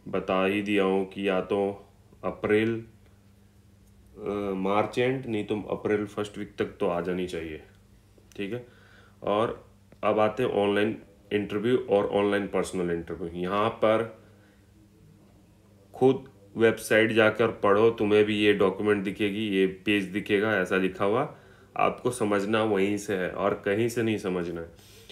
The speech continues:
क्या होगा? ऑनलाइन असेसमेंट होगा, will be conducted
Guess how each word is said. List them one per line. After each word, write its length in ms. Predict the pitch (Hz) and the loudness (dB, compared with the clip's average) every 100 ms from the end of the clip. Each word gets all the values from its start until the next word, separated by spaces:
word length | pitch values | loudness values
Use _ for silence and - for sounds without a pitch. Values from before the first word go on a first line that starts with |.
| - _ | -20 _
क्या 120 | 110 113 | 2 4
होगा? 260 | 113 104 | 6 4
ऑनलाइन 540 | 95 - 101 104 107 104 | 2 2 2 4 4 4
असेसमेंट 580 | 98 95 - 92 87 | 0 -2 -2 -2 -2
होगा, 460 | 87 87 95 107 - | -2 -2 -2 -6 -4
will 160 | 98 98 | -2 0
be 120 | 104 | -2
conducted 540 | 98 95 95 92 113 | 0 2 2 0 -2